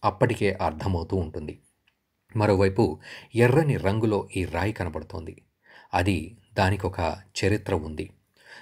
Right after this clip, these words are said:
పూర్తిగా భస్మాసురుడనే రాక్షసుడు పరమశివుడి కోసం తపస్సు చేసి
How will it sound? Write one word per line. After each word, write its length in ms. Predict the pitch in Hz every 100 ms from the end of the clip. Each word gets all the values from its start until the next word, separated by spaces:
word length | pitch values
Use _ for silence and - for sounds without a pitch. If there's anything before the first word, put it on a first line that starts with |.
| _ 120
పూర్తిగా 540 | 117 101 98 78 - _ _ -
భస్మాసురుడనే 920 | 92 101 117 - 147 143 98 95 87
రాక్షసుడు 640 | 78 92 - - - 160 190 - _ _ _ _
పరమశివుడి 500 | 101 117 135 123 110
కోసం 340 | 98 90 - 82
తపస్సు 540 | - - 104 - 104
చేసి 300 | 104 - 185